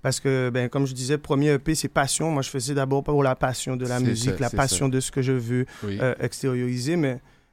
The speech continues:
Speaker 1: euh, il y a une industrie, si, euh, il y a, il y a vraiment un cadre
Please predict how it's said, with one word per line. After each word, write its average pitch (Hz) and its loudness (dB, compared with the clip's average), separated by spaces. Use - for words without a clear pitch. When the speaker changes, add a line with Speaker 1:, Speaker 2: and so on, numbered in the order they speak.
Speaker 1:
euh, 120 0
il - -4
y 131 0
a 131 2
une 131 4
industrie, 139 0
si, - -6
euh, 113 -6
il 113 -6
y 117 -4
a, 120 -2
il - -4
y - -2
a 127 -2
vraiment 127 -2
un 139 0
cadre 131 -4